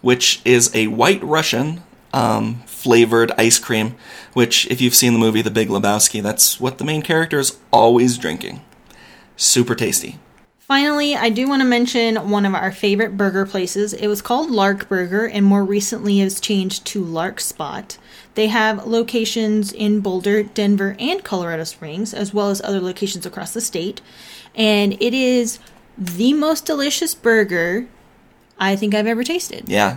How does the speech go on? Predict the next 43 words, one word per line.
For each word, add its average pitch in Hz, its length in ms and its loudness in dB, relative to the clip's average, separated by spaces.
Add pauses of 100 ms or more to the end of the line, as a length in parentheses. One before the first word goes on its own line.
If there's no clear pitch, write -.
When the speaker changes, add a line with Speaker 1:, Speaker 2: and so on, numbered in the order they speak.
Speaker 1:
it's, - 380 2 (400)
they 131 100 6
make 139 220 4
it 127 80 -2
there 120 160 6
fresh. 110 420 0
It's - 240 -2
really 117 220 2
juicy, 110 600 0 (340)
um, 107 480 0 (300)
never 117 300 4
frozen. 110 680 0
It's, - 520 2 (840)
it's 127 180 2
really 113 220 4
good. 82 380 0
Speaker 2:
You 226 100 0
can 233 200 4
Speaker 1:
Um, - 40 2
Speaker 2:
get 220 160 2
it 226 220 -2 (380)
any 247 260 0
type 262 340 -4
of, 220 560 -2 (120)
um, 180 640 -6
cook, - 320 -2
so - 180 -4
you 208 80 0
can 202 160 -2
get 180 100 -4
it 180 120 -4
rare, 214 360 0
medium 202 460 0
rare, 196 340 0 (280)
you 208 80 -4
know, 185 100 0
well 208 300 2
done, 196 260 0
whatever 262 320 0
your 226 220 0
preference 202 420 -4
is. 208 380 -6
And 269 400 0